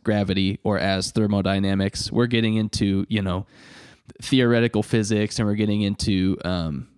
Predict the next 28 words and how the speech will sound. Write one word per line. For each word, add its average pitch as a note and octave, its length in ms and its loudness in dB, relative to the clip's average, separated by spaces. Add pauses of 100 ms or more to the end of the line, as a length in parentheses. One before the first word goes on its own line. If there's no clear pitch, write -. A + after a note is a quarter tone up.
like, E2 400 -6
you - 160 -6
know, E2+ 160 -6
how A2 200 -4
the A2 180 -4
distance A2+ 640 0
of G#2 160 -2
stars G#2+ 560 0
and G#2 160 -2
stuff G#2+ 300 -2
that - 120 -8
we G#2 120 0
can't A2 400 -2
all G#2 320 0
just G2 340 -4
apparently G2+ 580 0
know F#2 340 -2
and F#2+ 200 -4
see G2 400 0
as G2 180 -4
much G2+ 240 -2
as F2+ 80 -4
gravity. G2 540 -4
At B2 140 -2
the B2 60 -2
same C#3 320 0
time, C3+ 340 0
though, G2+ 340 0